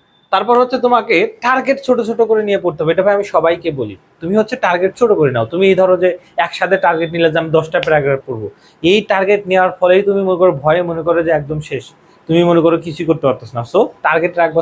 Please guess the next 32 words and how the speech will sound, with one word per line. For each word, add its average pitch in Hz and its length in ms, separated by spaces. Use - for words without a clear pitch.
ছোট 175 120
ছোট, 120 140
যে 135 140
আমি 156 140
আজকে 165 240
just 160 180
এতটুকু 156 400
পড়বো, 190 280
আমি 180 160
আজকে 170 240
just 156 160
এতটুকু 131 420
পড়বো, 95 200
ঠিক 196 180
আছে? 233 120
তুমি 156 180
হচ্ছে 180 200
ধরে 208 280
নাও 180 160
যে 190 120
আমি 170 160
আজকে 180 160
এখন 170 260
এই 147 60
দশ 175 180
মিনিট, 175 220
নেক্সট 175 280
দশ 175 160
মিনিট 175 200
হচ্ছে 202 200
আমি 247 80
দুই, 180 120